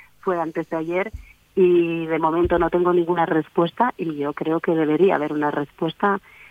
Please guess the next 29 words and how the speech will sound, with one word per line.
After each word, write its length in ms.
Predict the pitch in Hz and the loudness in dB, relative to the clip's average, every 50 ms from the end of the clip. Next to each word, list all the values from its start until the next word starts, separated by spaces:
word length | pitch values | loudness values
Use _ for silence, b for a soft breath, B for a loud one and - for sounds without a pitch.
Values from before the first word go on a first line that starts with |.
| B B B | B B B
eh, 140 | - 180 165 - | 2 2 2 2
porque 220 | - - - 175 | 0 -2 -2 -4
creo 180 | - - 180 214 | -2 0 -2 0
que 100 | - 233 | 0 0
toca, 380 | - 190 143 - - 165 147 139 | 0 0 0 0 -2 -4 -4 -4
toca, 640 | - 170 170 - 190 185 185 180 175 170 170 175 - | -6 -8 -6 -4 -2 -2 -2 -2 -2 -2 -4 -6 -6
como 200 | - 175 175 165 | -4 -4 -4 -2
decía, 420 | 165 165 160 - - 190 202 202 | -4 -4 -6 -4 -4 -2 -2 -2
hacer 220 | 185 - - 170 170 | -4 -4 -6 -8 -6
una 160 | 165 165 160 | -6 -6 -6
reflexión 500 | - 165 156 - 170 151 - - 170 165 | -6 -8 -6 -6 -8 -8 -6 -4 -4 -4
profunda, 440 | - 170 - - 170 180 185 214 214 | -4 -6 -6 -4 -2 -2 0 -2 -2
toca 220 | - 156 - 160 | -2 -2 -4 -4
ser, 280 | - - 180 185 190 185 B B B B B B B - | -2 0 -2 -2 -2 -4 B B B B B B B -4
eh, 420 | - 175 165 160 160 156 160 - - | 0 0 2 2 2 0 0 -2 -2
bueno, 320 | - - 151 156 - - - | -2 0 0 2 0 0 0
conscientes 580 | - 160 160 - - 180 175 208 214 233 185 | -2 -4 -4 -2 -4 -2 0 0 0 0 0
y 60 | 196 | 0
responsables 760 | 170 165 156 151 - - 151 156 156 - 151 151 165 180 185 - | -2 -2 -4 -6 -4 -6 -6 -6 -4 -4 -4 -2 -2 -4 -4 -4
de 100 | 180 160 | -4 -4
los 120 | 156 151 | -4 -6
resultados. 680 | - 147 156 - 170 156 - - 185 190 196 208 - B B B B B B - | -6 -8 -8 -6 -8 -4 -2 -2 -2 -2 -2 -6 -8 B B B B B B -2
También 320 | - 180 180 185 208 208 | -2 -2 0 0 0 0
es 120 | 240 247 208 | -2 -4 -6
verdad, 300 | 214 214 208 202 233 240 | -6 -4 -2 0 0 0
insisto, 600 | 208 202 196 - 214 208 - - - 254 262 - _ _ - - | 0 -2 -2 -2 -6 -6 -6 -4 -6 -4 -6 -6 _ _ -18 -12
que 320 | - 180 170 170 170 165 - | -8 -6 -4 -4 -4 -6 -4
el 180 | - 180 170 170 | -4 -2 0 0
anuncio 720 | 160 160 175 175 170 165 - - 185 175 170 170 170 170 | 2 2 2 0 0 -2 -2 -2 0 2 2 2 0 -2